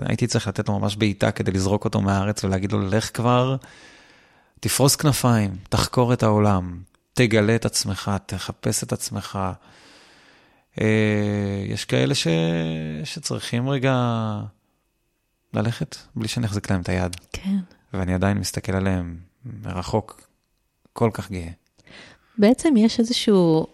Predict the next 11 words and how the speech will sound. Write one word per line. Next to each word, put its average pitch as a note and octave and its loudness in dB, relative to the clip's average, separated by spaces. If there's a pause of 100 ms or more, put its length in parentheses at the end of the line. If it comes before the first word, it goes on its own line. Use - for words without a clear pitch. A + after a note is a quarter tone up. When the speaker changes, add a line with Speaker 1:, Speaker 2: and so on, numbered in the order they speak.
(200)
Speaker 2:
אתה, - -2
אתה F3+ 2
לא G3+ 8
מטפל, F#3 4 (400)
אבל E3 2
יש G#3 0
איזשהו A3 0
מימד, D3 0 (760)
אמ, D#3 2 (440)
שהוא E3 2 (2000)
ער F3+ 8